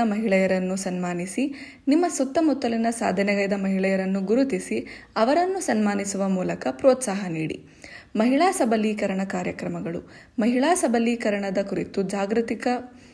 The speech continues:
ಕಾರ್ಯಕ್ರಮಗಳನ್ನು ಆಚ-, ಆಯೋಜಿಸಿ. ಮಹಿಳೆಯರ ಹಕ್ಕುಗಳ ಬಗ್ಗೆ ಅರಿವು ಮೂಡಿಸಿ. ಮಹಿಳೆಯರ ಹಕ್ಕುಗಳ ಕುರಿತು ಚರ್ಚೆಗಳು, ಉಪನ್ಯಾಸಗಳು ಮತ್ತು ಕಾರ್ಯಾಗಾರಗಳನ್ನು ನಡೆಸಿ.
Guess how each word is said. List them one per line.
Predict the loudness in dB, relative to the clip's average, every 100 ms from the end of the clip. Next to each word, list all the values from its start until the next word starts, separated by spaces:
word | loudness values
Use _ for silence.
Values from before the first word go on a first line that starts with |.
| -20 _ _ _ _ _ _ _ -20 4
ಕಾರ್ಯಕ್ರಮಗಳನ್ನು | 6 6 6 2 2 2 0 -2 -4 -4
ಆಚ-, | -6 -10 -12 -18 _ _
ಆಯೋಜಿಸಿ. | 4 4 4 0 -6 -10 -16 _ -20 -20 -20 _
ಮಹಿಳೆಯರ | 2 4 4 2 2
ಹಕ್ಕುಗಳ | 0 -2 -2 0 2 4
ಬಗ್ಗೆ | 4 0 0 -2
ಅರಿವು | 0 2 4 6
ಮೂಡಿಸಿ. | 4 0 -4 -8 -12 -18 -20 _
ಮಹಿಳೆಯರ | 4 4 6 4 4
ಹಕ್ಕುಗಳ | 2 -2 0 2 4 2
ಕುರಿತು | 2 0 0 -2
ಚರ್ಚೆಗಳು, | 0 0 0 -2 0 0 0 -2 -12 -10
ಉಪನ್ಯಾಸಗಳು | 0 2 2 0 -2 0 2 0 -2 -8 -6
ಮತ್ತು | -6 -4 -4
ಕಾರ್ಯಾಗಾರಗಳನ್ನು | -2 -2 2 2 2 2 2 2 0 -2 0 2
ನಡೆಸಿ. | 2 0 -4 -10